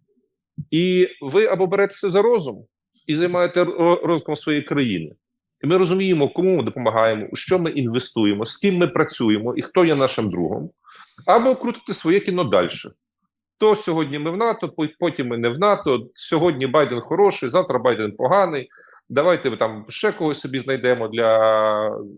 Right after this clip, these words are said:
знаєте, схвалення чи, е, навпаки, е, е, яко-, якоїсь образи,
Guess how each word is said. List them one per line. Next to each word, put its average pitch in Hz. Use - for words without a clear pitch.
знаєте, 117
схвалення 110
чи, 104
е, 107
навпаки, 113
е, 95
е, 98
яко-, 113
якоїсь 120
образи, 98